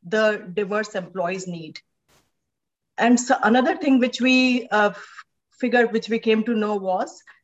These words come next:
that there was a burnout. There was requirement in supply chain area. So there was a thirty-two percent reported burnout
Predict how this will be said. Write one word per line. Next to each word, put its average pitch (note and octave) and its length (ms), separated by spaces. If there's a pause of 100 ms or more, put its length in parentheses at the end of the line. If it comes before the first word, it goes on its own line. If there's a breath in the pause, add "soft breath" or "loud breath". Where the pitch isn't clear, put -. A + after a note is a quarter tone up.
(160)
that D4+ 380
there C4 180
was C#4+ 200
a C#4+ 60 (140)
burnout. G#3+ 480
There B3+ 180
was B3+ 460
requirement A3 640
in C#4 140
supply G#3+ 480
chain A#3+ 320
area. E3 360 (680)
So A#3+ 880
there A#3+ 200
was A#3+ 300
a G#3 180 (220)
thirty-two C#4 480
percent C#4 580
reported A3 600
burnout G3+ 480